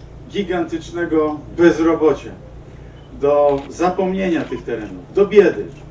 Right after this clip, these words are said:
i do chaosu, no, w tych gminach, w tych powiatach. To wyrzut sumienia, który jednocześnie powinien prowadzić do pewnego rodzaju rachunku sumienia i do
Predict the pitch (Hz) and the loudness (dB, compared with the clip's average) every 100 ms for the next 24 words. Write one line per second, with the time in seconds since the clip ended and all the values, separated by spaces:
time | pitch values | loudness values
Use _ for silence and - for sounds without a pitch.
0 | - 180 180 180 156 156 151 - 110 101 | -8 -2 2 2 2 2 0 -2 -10 -12
1 | - - - - - 131 123 - 156 - | -16 -18 -16 -16 -8 -6 -4 0 2 0
2 | - - - 123 131 156 160 135 - - | -10 -16 -14 -10 -2 0 0 -2 -6 0
3 | 165 - 151 135 120 - - - - - | 0 2 2 4 2 -2 -14 -18 -20 -20
4 | - - - - - - - - - - | -20 -20 -20 -20 -20 -20 -20 -20 -20 -20
5 | - 175 180 208 226 - 202 202 233 208 | -4 -2 0 0 -2 -4 -4 -2 -2 -2
6 | 175 - - 180 180 170 - - - - | -4 -4 -6 -2 2 2 0 -4 -4 -2
7 | 190 185 208 196 185 170 165 202 190 185 | -2 -2 -2 -2 -6 -4 -4 -4 -4 -6
8 | 175 - - - - - - - - - | -8 -12 -20 -20 -20 -20 -20 -20 -20 -20
9 | - - - - - - 160 160 190 185 | -20 -20 -20 -20 -16 -2 0 2 2 0
10 | 170 - 175 170 - 165 170 - 170 - | -8 -4 0 0 0 -2 -2 0 0 0
11 | 170 170 165 - 214 180 175 180 165 175 | 2 4 4 2 0 0 -4 -2 0 0
12 | 180 175 170 165 170 165 | -2 0 0 0 0 0